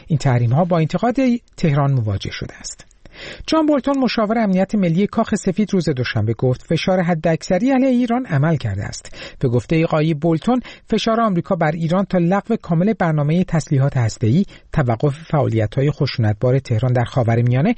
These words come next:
و همچنین عدم حمایت ایران از تروریسم در جهان ادامه خواهد یافت. تهران این اتهام‌ها را رد می‌کند. ایالات متحده آمریکا اردیبهشت سال گذشته با خروج از برجام تحریم‌هایی را علیه ایران اعمال کرد.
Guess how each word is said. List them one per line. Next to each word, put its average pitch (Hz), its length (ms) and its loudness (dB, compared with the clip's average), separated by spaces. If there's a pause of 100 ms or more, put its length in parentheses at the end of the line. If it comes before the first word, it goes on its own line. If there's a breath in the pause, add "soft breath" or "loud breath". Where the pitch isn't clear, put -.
(300 loud breath)
و 190 80 0
همچنین 185 600 0 (100)
عدم 202 260 0
حمایت 190 440 2
ایران 196 380 0
از 147 160 -2
تروریسم 151 580 0
در 175 180 2
جهان 226 400 0
ادامه 190 300 2
خواهد 107 340 -2
یافت. - 320 -6 (280 loud breath)
تهران 247 380 2
این 262 220 2
اتهام‌ها 175 480 0
را 202 140 0 (260 soft breath)
رد 147 260 0
می‌کند. - 480 -8 (400 loud breath)
ایالات 220 380 0
متحده 147 540 2
آمریکا 127 460 0
اردیبهشت 156 500 0
سال 247 280 -2
گذشته 190 400 0
با 202 100 2
خروج 196 340 0
از 214 220 0
برجام 156 480 0 (1400 loud breath)
تحریم‌هایی 185 560 0
را 233 140 0
علیه 170 200 2
ایران 143 440 0 (100)
اعمال 139 280 2
کرد. - 420 -10